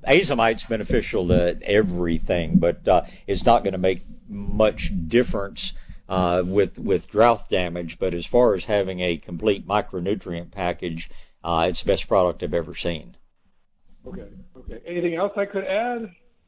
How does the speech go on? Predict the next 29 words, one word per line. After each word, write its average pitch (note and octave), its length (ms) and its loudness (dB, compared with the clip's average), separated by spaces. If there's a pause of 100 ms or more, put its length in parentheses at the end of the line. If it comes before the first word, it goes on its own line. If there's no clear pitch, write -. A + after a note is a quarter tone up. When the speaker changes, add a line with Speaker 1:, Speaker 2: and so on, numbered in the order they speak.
(420)
Speaker 1:
<laughs> - 1040 -8
Add C#3 180 8
a A#2 60 6
prayer D3+ 300 6
for B2+ 160 2
more C#3 260 6
rain. A2+ 520 4
<laughs> - 20 -16
That's D3 480 4
gonna C#3+ 220 0
do C#3+ 220 2
more B2+ 240 8
than A#2 220 2
anything. A2 680 0
But, G2+ 200 4 (340)
uh, B2 320 6 (260)
and F3 120 0
again, A#3 720 4
you G3 380 2
know, F#3+ 220 6
if F3 260 2
you, D#3+ 260 6
if D#3 240 0
you C3+ 80 0
wanna E3+ 240 6
go F#3 180 6
to G3 80 2
the F#3 120 4
trouble, D3 560 4